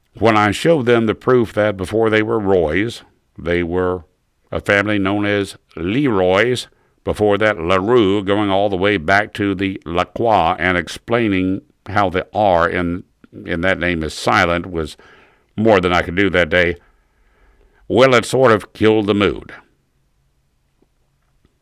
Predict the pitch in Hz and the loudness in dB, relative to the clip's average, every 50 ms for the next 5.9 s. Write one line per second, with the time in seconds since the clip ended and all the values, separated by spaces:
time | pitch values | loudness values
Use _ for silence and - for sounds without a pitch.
0 | _ _ _ - - 87 90 127 143 156 - - 120 110 98 113 123 135 123 - | _ _ _ -14 -8 0 2 2 2 0 -2 0 -2 0 2 2 0 0 0 -2
1 | - 117 117 117 113 104 104 107 104 107 101 104 104 107 107 - 117 - - - | -2 -2 -2 -2 -4 0 0 0 0 2 2 2 2 2 0 -2 -6 -8 -4 0
2 | 110 101 92 87 95 110 107 92 85 80 85 98 101 107 104 95 76 73 82 101 | 0 2 2 0 -2 -4 -6 -8 -6 -6 -4 -4 -4 -4 -6 -8 -6 -2 -2 -2
3 | 120 117 113 117 113 117 117 - 107 92 - 117 113 117 107 - 110 110 117 117 | 0 0 -2 -4 -4 -4 -4 -6 -6 -6 -2 -2 0 -2 -2 -2 -2 -2 -2 -2
4 | 107 87 98 92 98 104 98 98 98 98 98 85 95 104 104 104 90 92 98 87 | -2 -2 -2 -2 -2 -2 -4 -4 -4 -4 -2 0 0 0 0 0 0 -2 -4 -6
5 | - - 107 110 110 110 110 107 98 - - 92 95 98 104 95 87 80 | -4 -4 -2 0 2 2 2 0 0 -4 -4 -2 -2 -2 -2 -2 -4 -10